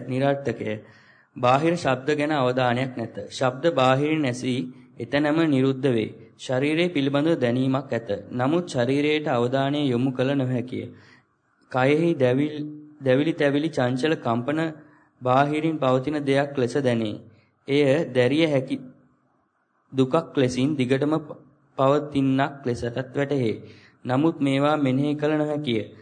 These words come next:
සිත කේන්ද්‍රයෙන් බාහිරට නොයයි. මනසේ සිතිවිලි නැත. රූපද නොපෙනේ. නොසෙල්වෙන, නොස-, නොසැලෙන ගතියක් සිතෙහි ඇත. සිත අචංචලය. සිත්-,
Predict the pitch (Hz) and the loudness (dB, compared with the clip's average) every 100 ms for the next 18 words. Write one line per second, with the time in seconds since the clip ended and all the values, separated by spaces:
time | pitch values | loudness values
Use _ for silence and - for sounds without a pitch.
0 | - - 135 135 156 139 139 143 143 156 | -20 -6 -4 0 0 2 2 2 2 2
1 | 160 - - _ - - 147 160 127 135 | 0 -6 -18 _ -10 -4 -2 2 4 4
2 | 143 131 131 147 127 113 98 - - _ | 2 0 0 2 2 2 -2 -8 -20 _
3 | - 123 143 165 170 135 127 143 156 160 | -2 0 0 0 -2 -2 -2 -2 0 0
4 | 143 127 - 104 - - _ _ _ _ | 0 0 0 -2 -4 -18 _ _ _ _
5 | - 131 147 151 156 170 135 123 110 98 | -2 0 2 4 4 4 2 0 -2 -4
6 | - - _ - 131 131 160 156 156 165 | -12 -20 _ -6 -2 2 2 4 2 2
7 | 175 117 127 127 151 - _ - 131 156 | -2 -2 -4 -4 -10 -12 _ -4 -2 2
8 | 156 156 165 135 127 127 120 120 - - | 4 4 2 2 0 0 0 -2 -6 -20
9 | _ - 131 131 147 156 127 - 104 - | _ -6 -4 0 2 4 2 0 -4 -6
10 | - 143 135 175 147 - - - 131 131 | -8 -4 0 0 0 -8 -20 -8 -6 0
11 | 147 143 123 110 104 120 - - _ _ | 2 2 2 2 0 -4 -10 -20 _ _
12 | _ _ - - - - - 135 131 | _ _ -16 -12 -10 -8 -4 -4 -4